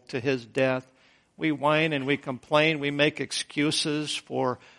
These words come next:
not serving God, for not loving God, for not trusting God. And all the while, if we would focus on what Jesus did for us, how can you mistrust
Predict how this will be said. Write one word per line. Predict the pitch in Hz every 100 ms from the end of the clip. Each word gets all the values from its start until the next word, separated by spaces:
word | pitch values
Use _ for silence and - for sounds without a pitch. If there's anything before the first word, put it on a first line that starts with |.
| _
not | 135 151 -
serving | - 156 151 147 143
God, | 147 147 147 139
for | - 127
not | 143 - 131
loving | 143 147 151 139
God, | 151 151 151
for | - 135
not | 139 147 -
trusting | 147 147 - 147 143
God. | 135 139 143 143 135
And | 139 131 131 - _ -
all | 151 165
the | 165
while, | 151 151 165 160 147 135 135 - _ _ _
if | - 143
we | 147 156
would | 147 120
focus | 160 160 156 147 135
on | 143 135 135
what | 135 -
Jesus | - 151 156 147 139 -
did | - 147 143
for | - 139
us, | - 135 139 -
how | 160 165
can | - 135
you | 135
mistrust | 131 135 147 - - - 143 143 139 - -